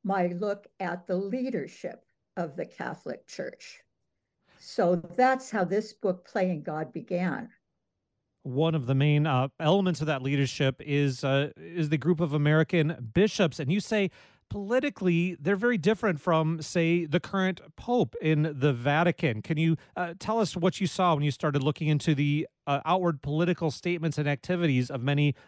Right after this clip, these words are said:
Speaker 2: American bishops?
Speaker 1: Yes, many of the U S bishops are associated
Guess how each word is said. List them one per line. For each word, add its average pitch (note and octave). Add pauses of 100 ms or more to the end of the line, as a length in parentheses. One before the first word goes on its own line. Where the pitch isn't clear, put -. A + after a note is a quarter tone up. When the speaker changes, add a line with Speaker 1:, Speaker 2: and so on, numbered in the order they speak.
Speaker 2:
American C#3
bishops? - (1040)
Speaker 1:
Yes, C4
many C#4
of G#3+
the A3
U A3+
S F#3+
bishops F#3+ (360)
are A#3+
associated F3+